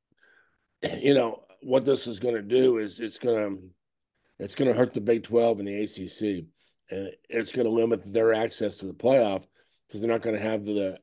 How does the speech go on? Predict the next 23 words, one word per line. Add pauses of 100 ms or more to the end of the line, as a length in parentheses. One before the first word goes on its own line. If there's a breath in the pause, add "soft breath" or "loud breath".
(260)
the
schedule. (280)
Um, (1300)
they're
not
gonna
have
the, (360)
the
strength. (140)
So, (500 soft breath)
um, (440)
and
if, (100)
if (240)
people
in
the
S
E
C
and
Big,